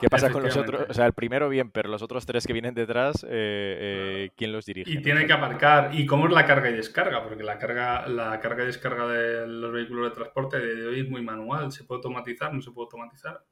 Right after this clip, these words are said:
Speaker 2: Es complicado porque la carga es variable, no es siempre la misma, ¿no? Eh, na-, le-, toda esa parte es la, es la difícil. Es lo que te decía. A nivel tecnológico me parece que vamos muy por delante de lo que la regulación y el uso,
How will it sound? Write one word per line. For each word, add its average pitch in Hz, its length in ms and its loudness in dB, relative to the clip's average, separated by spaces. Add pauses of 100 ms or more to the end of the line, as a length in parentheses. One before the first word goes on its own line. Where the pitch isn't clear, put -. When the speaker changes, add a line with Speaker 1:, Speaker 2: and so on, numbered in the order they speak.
(100)
Speaker 2:
Es 135 140 -6
complicado 139 500 4
porque 120 380 -2
la 110 200 -2
carga 143 260 2
es 139 40 4
variable, 127 460 2
no 117 100 -6
es - 80 -10
siempre 120 240 -8
la 110 140 -6
misma, 151 320 -8
¿no? - 140 -16 (1000)
Eh, 107 640 -8 (340)
na-, 147 340 4
le-, 151 260 -8 (420)
toda 185 240 10
esa 185 200 2
parte 185 280 2
es 165 80 2
la, 117 360 2
es 139 140 -2
la 143 120 4
difícil. - 540 -4 (280)
Es 131 100 -6
lo 139 80 2
que 131 60 0
te 117 80 0
decía. 113 320 0
A 117 60 -4
nivel 139 260 4
tecnológico 147 580 0
me 113 80 -10
parece 123 240 -4
que 113 240 -6 (640)
vamos 139 480 6
muy 147 180 4
por 151 140 4
delante 156 560 2 (220)
de 143 460 6
lo 135 460 -4
que 123 100 -2
la 117 100 0
regulación 120 520 -2
y 135 60 0
el 131 60 -6
uso, 143 440 -4